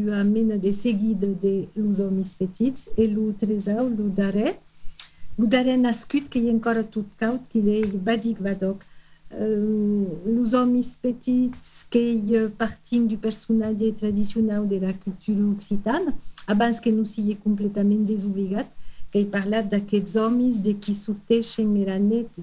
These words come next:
de trenta-un de desembre a primer de ier, e que n'ei het u, u compte, donc, ancorada en la cultura occitana, ta hen e caucaré de,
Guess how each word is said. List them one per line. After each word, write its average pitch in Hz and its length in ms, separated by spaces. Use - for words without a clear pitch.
de 202 140
trenta-un 196 720
de 196 100
desembre 190 680
a 185 60
primer 190 440
de 185 120
ier, 262 120
e 185 80
que 208 160
n'ei 202 300
het 208 240
u, 196 80
u 202 80
compte, 233 320
donc, 214 260
ancorada 240 680
en 214 120
la 214 140
cultura 208 440
occitana, 214 720
ta 208 120
hen 220 280
e 208 60
caucaré 202 600
de, 190 260